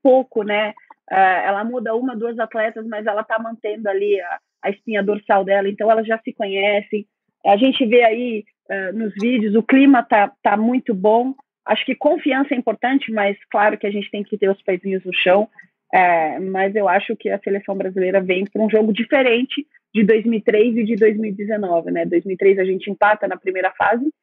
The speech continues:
com, com a França. E em dois mil e dezenove, a Laura tava no estádio, eu estava numa T V francesa,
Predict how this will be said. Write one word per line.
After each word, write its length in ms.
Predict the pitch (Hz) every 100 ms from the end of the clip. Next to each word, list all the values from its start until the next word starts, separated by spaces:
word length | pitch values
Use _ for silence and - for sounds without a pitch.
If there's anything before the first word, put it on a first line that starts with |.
| _ _ _ _ _
com, 500 | 175 165 156 139 160
com 180 | - 180
a 60 | 180
França. 480 | 185 185 233 - - _ - _ -
E 120 | 196
em 160 | 202 202
dois 160 | 220
mil 100 | 226
e 60 | 208
dezenove, 920 | 254 233 220 247 247 262 247 214 170
a 120 | 208
Laura 340 | 214 220 226 226
tava 200 | 220 233
no 60 | 233
estádio, 400 | - 226 233 247
eu 60 |
estava 300 | 247 214 220
numa 200 | 247 226
T 100 | 240 220
V 100 | 226
francesa, 720 | 240 254 - 220 220 226 233